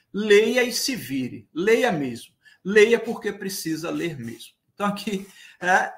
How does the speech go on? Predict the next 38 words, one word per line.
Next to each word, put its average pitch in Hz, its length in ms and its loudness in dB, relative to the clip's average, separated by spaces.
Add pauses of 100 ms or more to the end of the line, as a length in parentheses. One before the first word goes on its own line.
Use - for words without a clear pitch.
de 214 180 -2
novo, 151 400 -2 (240)
né, 160 380 -4
a, 143 420 4
o 175 120 -2
professor, 180 580 -6
ele 165 160 -4
vai 196 420 0
de 190 100 -4
acordo 151 480 -4
com, 135 440 -12
na 156 200 -4
primeira 165 320 -4
parte 135 400 -6
da 131 120 -8
fala 131 240 -8
dele, 127 200 -16
né, 147 140 -8
ele, 175 160 -4
ele 156 200 -6
vai 190 260 0
de 180 80 -4
acordo - 320 -8
com 220 80 -4
o - 20 0
aluno, 240 260 0
se - 80 -8
o 226 40 -2
aluno 190 200 -4
não 240 120 -6
gosta 247 180 -4
de 285 120 -6
ler, 285 180 4
eu 285 100 4
não 277 140 -8
dou 240 120 -2
leitura, 190 480 -6
pronto. - 360 -12